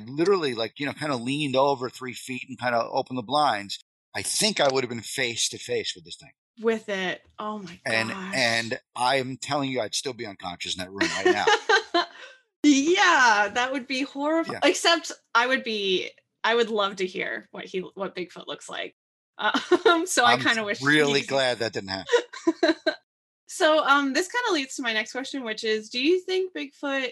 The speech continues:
Speaker 2: is terrestrial? So, like, some sort of primate that is humongous? Or do you think maybe there's something else at play? Like,
Speaker 1: Well, for
Speaker 2: um,
Speaker 1: years, I definitely thought terrestrial, but I'm getting more and more of the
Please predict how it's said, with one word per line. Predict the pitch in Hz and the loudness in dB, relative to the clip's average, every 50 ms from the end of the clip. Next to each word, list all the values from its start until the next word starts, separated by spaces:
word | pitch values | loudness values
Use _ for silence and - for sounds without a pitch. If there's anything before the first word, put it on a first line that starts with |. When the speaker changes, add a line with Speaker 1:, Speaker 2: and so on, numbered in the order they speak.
| - | -6
Speaker 2:
is | - 214 214 208 202 202 208 208 | -6 -6 -4 -4 -4 -6 -6 -8
terrestrial? | - - - 196 220 233 - - 302 320 330 339 339 339 339 320 | -12 -12 -10 -10 -10 -10 -8 -6 -4 -2 -2 -2 -2 -2 -4 -6
So, | - - - 226 | -8 -8 -6 -2
like, | 214 208 196 190 | -2 -2 -2 -4
some | - - 220 226 | -6 -10 -12 -10
sort | - 220 208 202 | -8 -8 -8 -8
of | 190 190 | -10 -10
primate | _ - 190 196 214 220 214 214 214 220 - - _ | _ -6 -6 -4 -4 -4 -6 -4 -6 -6 -8 -10 _
that | - 196 190 190 196 - - | -14 -12 -10 -10 -10 -10 -8
is | - 180 185 180 175 - - - | -8 -6 -6 -6 -8 -10 -16 -16
humongous? | 226 202 202 196 208 214 214 220 233 226 - - | -8 -6 -6 -4 -4 -4 -6 -6 -6 -10 -12 -10
Or | - 214 220 | -8 -6 -6
do | 226 | -6
you | 226 - | -6 -4
think | 285 277 269 269 - _ _ _ _ _ _ _ | -4 -4 -4 -4 -6 _ _ _ _ _ _ _
maybe | 254 254 247 262 | -2 0 0 0
there's | 240 240 240 - | 0 -2 -2 -4
something | - 226 220 220 214 | -6 -8 -8 -8 -8
else | 220 233 220 - | -10 -10 -12 -14
at | - - | -14 -12
play? | - - - 87 - - | -8 -8 -6 -6 -6 -6
Like, | 185 185 175 180 - _ _ _ _ _ _ - 190 180 175 175 | -6 -6 -8 -8 -12 _ _ _ _ _ _ -8 -6 -6 -4 -2
Speaker 1:
Well, | - | -4
for | 151 - - 160 | -4 -2 -2 0
Speaker 2:
um, | |
Speaker 1:
years, | 160 156 170 185 185 160 - | 2 4 4 6 6 6 6
I | 139 127 | 4 0
definitely | - - 127 117 - - 120 110 | 0 0 -2 -2 -2 -4 -10 -10
thought | - 110 104 101 - | -8 -8 -10 -10 -10
terrestrial, | - 95 104 107 107 - - 98 87 | -10 -8 -8 -8 -8 -8 -10 -10 -10
but | 95 | -10
I'm | 98 104 | -12 -10
getting | 98 - 156 175 185 180 175 | -4 -2 -2 0 0 -2 -4
more | 165 160 160 160 160 | -2 -2 0 0 0
and | 151 143 | -2 -4
more | 135 135 135 135 135 135 135 - - _ _ _ _ _ _ _ _ _ _ _ _ _ - | -6 -4 -2 0 0 -2 -2 -6 -12 _ _ _ _ _ _ _ _ _ _ _ _ _ -10
of | 110 113 110 107 | -10 -10 -8 -6
the | 120 120 | -8 -8